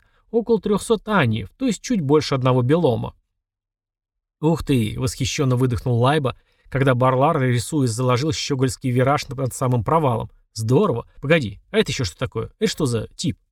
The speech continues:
"Да", — сказал Ленар, — "это по нашей душе. Кто таков?" По самому краю провала бежал человек и, рискуя с каждым шагом угодить в бездну, задирал голову и вопил во всю глотку. Это был никто иной, как Краал,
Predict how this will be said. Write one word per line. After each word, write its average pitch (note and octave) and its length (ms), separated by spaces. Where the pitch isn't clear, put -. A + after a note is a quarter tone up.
"Да", — G#3+ 420
сказал C#3+ 340
Ленар, — C#3 300
"это F#3+ 180
по A#3 140
нашей G3+ 260
душе. C3+ 460
Кто - 160
таков?" E3 400
По C3+ 100
самому C#3 380
краю C3 300
провала C3+ 400
бежал B2+ 340
человек F#3 500
и, C3 40
рискуя C3 400
с - 80
каждым C3 320
шагом C3 360
угодить B2+ 340
в A#2 60
бездну, D3 400
задирал A#3+ 420
голову A3 400
и C#3+ 40
вопил C3+ 380
во C3+ 100
всю C3 180
глотку. B2 520
Это D3 220
был C#3 140
никто C#3+ 340
иной, D3 240
как C3 200
Краал, C#3 500